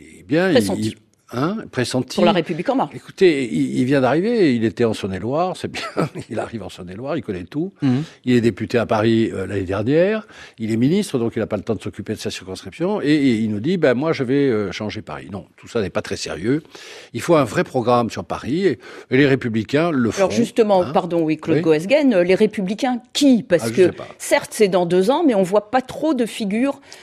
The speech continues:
Speaker 2: euh,
Speaker 1: On, on
Speaker 2: sortir
Speaker 1: n'en est
Speaker 2: du
Speaker 1: pas
Speaker 2: lot
Speaker 1: là.
Speaker 2: chez vous. Rachida Dati se dit toujours, euh, prête à y aller.
Speaker 1: Mais Rachida Dati
Speaker 2: Comment
Speaker 1: est toujours
Speaker 2: voyez-vous,
Speaker 1: prête.
Speaker 2: vous, vous
Speaker 1: <laughs>
Speaker 2: Pardon ?
Speaker 1: Rachida Dati est toujours prête. Vous savez,
Speaker 2: Donc,
Speaker 1: Rachida
Speaker 2: pour le moment,
Speaker 1: Dati
Speaker 2: il n'y a pas de can-, oui.
Speaker 1: Non,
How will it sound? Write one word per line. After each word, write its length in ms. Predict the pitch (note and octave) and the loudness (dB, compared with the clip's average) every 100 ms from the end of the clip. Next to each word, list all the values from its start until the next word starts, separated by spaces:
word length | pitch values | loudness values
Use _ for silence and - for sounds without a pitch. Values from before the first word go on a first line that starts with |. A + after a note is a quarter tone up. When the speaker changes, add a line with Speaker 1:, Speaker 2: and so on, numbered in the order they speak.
| - - - | -20 -6 0
Speaker 2:
euh, 40 | F#3 | 2
Speaker 1:
On, 40 | |
on 20 | |
Speaker 2:
sortir 200 | B3 D3 E3 | 4 6 6
Speaker 1:
n'en 40 | F#3+ | 6
est 60 | |
Speaker 2:
du 60 | A#3 | 6
Speaker 1:
pas 80 | A#3+ | 6
Speaker 2:
lot 140 | B3 | 6
Speaker 1:
là. 40 | |
Speaker 2:
chez 160 | D4+ A#3 | 4 0
vous. 140 | G#3+ | 2
Rachida 540 | C4 B3 C4+ D#4+ C#4 C4 | 2 2 2 2 4 6
Dati 360 | C4 C4 A3+ | 4 2 -4
se 140 | B3 G#3+ | -4 -4
dit 180 | F#3 F#3+ | -4 -6
toujours, 460 | G3+ F3 G#3 F#3 | -6 0 0 2
euh, 40 | F3+ | 0
prête 280 | - G3+ | 0 2
à 60 | G#3+ | 2
y 100 | F3 | 4
aller. 300 | E3+ F3+ B3 - - - | 4 2 0 -6 -12 -2
Speaker 1:
Mais 60 | |
Rachida 340 | A#2+ A#2 B2 B2+ | 0 0 0 2
Dati 280 | B2 - D#3 | 2 2 4
Speaker 2:
Comment 140 | C#4 | 4
Speaker 1:
est 20 | |
toujours 140 | B3+ A#3+ | 6 4
Speaker 2:
voyez-vous, 260 | A#3 G#3 | 4 0
Speaker 1:
prête. 100 | G#3+ | 0
Speaker 2:
vous, 160 | F#3 G3 | -2 -2
vous 120 | F3 B3+ - - | 0 -2 -2 -4
Speaker 1:
<laughs> 280 | - - | -10 -2
Speaker 2:
Pardon ? 280 | G#3+ A3 C#4 F#4 - - | 0 4 2 0 -12 -10
Speaker 1:
Rachida 380 | - B2 C3+ B2 | -4 -2 2 2
Dati 360 | A2 G#2+ - C#3+ | 2 -2 0 0
est 60 | |
toujours 220 | - A2+ B2 | 2 -4 -2
prête. 260 | G3+ - | -2 -2
Vous 80 | C3 | -6
savez, 220 | - D#3+ | -2 0
Speaker 2:
Donc, 80 | - | 0
Speaker 1:
Rachida 320 | B2+ A#3+ C4 | 2 4 6
Speaker 2:
pour 20 | C4 | 6
le 60 | |
moment, 120 | C4+ D#4+ | 6 6
Speaker 1:
Dati 60 | D4 | 4
Speaker 2:
il 20 | |
n'y 60 | |
a 40 | B3 | 4
pas 140 | C4+ | 0
de 80 | B3 | -2
can-, 180 | A#3+ A3+ - | -2 -4 -4
oui. 140 | D#3 D3+ | 0 4
Speaker 1:
Non, 260 | D3 F2+ | 2 0